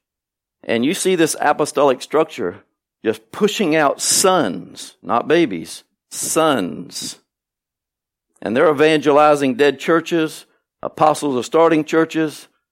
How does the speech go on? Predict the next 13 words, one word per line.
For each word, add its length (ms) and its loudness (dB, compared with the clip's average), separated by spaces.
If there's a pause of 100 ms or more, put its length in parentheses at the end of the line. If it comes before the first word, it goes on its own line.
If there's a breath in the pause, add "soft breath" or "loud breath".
(100)
Marketplace 640 0
ministries 540 -2
are 80 -2
getting 240 -2
started. 520 0 (680)
And 480 -4
this 220 0
is 100 0
the 200 2
way 520 2
God 380 2
designed 680 -2
it. 280 -8